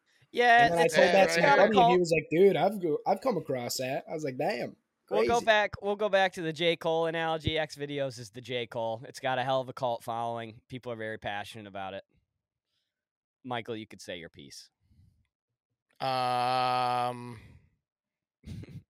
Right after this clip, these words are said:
Speaker 1: Yes.
Speaker 3: X videos is what I use, <laughs> first of all.
Speaker 1: <laughs>
Speaker 3: Secondly, uh, how about Twitter?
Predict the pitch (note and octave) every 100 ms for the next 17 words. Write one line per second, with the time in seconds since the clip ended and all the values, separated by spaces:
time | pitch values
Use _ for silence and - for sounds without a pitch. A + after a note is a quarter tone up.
0 | _ G2 A2 F#2+ D2 - - _ _ _
1 | E3 F3 - D#3 D3+ C#3 C3 B2+ B2 A#2+
2 | A#2 A2 F#2+ - - - C#3+ C3 - A#2
3 | B2+ C3+ - - F#4 - F4 - - -
4 | - A3+ - - - - - - - -
5 | A3+ A3+ G#3 F#3 F#3 F3 E3+ E3+ - E3
6 | D#3+ D3+ E3 G3 G#3 G3 F3+ - _ _
7 | _ _ - D#3+ D3 A#2+ G#2+